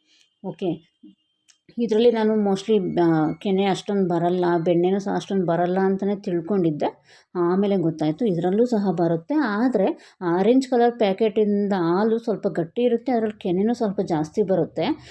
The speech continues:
ಇದರಲ್ಲಿ ಅಷ್ಟು, ಅಮ್, ಏನು ಆರೆಂಜ್ ಕಲರ್‌ದು ಹಾಲಿಂದ ಬರುತ್ತಲ್ವಾ, ಅಷ್ಟೊಂದು ದಪ್ಪ ಎಲ್ಲ ಕೆನೆ ಬರಲ್ಲ, ಸ್ವಲ್ಪ ಕಡಿಮೆ ಬರುತ್ತೆ. ಆದರೂ ಪರವಾಗಿಲ್ಲ, ಏನು ಬರಲ್ಲ ಅಂತನೂ ಇಲ್ಲ, ಚೆನ್ನಾಗೇ ಬರುತ್ತೆ. ಆ, ನಮ್ಮ ಮನೆಗೆ ಇದರಿಂದ, ಆ, ಮೇಂಟೈನ್ ಆಗುತ್ತೆ. ಮತ್ತು ನಾವು ತುಪ್ಪ ಅಥವಾ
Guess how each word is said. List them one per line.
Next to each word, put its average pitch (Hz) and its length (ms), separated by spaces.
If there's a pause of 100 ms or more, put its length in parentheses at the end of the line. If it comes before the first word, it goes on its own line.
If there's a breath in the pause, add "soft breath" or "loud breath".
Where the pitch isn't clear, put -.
(160 loud breath)
ಇದರಲ್ಲಿ 285 460
ಅಷ್ಟು, - 800
ಅಮ್, 180 520
ಏನು 202 220
ಆರೆಂಜ್ 214 480
ಕಲರ್‌ದು 190 640
ಹಾಲಿಂದ 190 480
ಬರುತ್ತಲ್ವಾ, 185 840 (260 loud breath)
ಅಷ್ಟೊಂದು 269 800
ದಪ್ಪ - 200
ಎಲ್ಲ 185 200
ಕೆನೆ 165 260
ಬರಲ್ಲ, 202 220
ಸ್ವಲ್ಪ 185 300
ಕಡಿಮೆ 175 340
ಬರುತ್ತೆ. 165 380 (320 soft breath)
ಆದರೂ 294 280
ಪರವಾಗಿಲ್ಲ, 208 480
ಏನು 185 440
ಬರಲ್ಲ 180 400
ಅಂತನೂ 190 360
ಇಲ್ಲ, 151 160 (140)
ಚೆನ್ನಾಗೇ 190 320
ಬರುತ್ತೆ. 156 380 (520 loud breath)
ಆ, 180 140
ನಮ್ಮ 226 300
ಮನೆಗೆ 233 280
ಇದರಿಂದ, 190 340 (200)
ಆ, 196 180
ಮೇಂಟೈನ್ 220 420
ಆಗುತ್ತೆ. 160 300
ಮತ್ತು 170 280
ನಾವು 180 300
ತುಪ್ಪ 170 300
ಅಥವಾ 175 500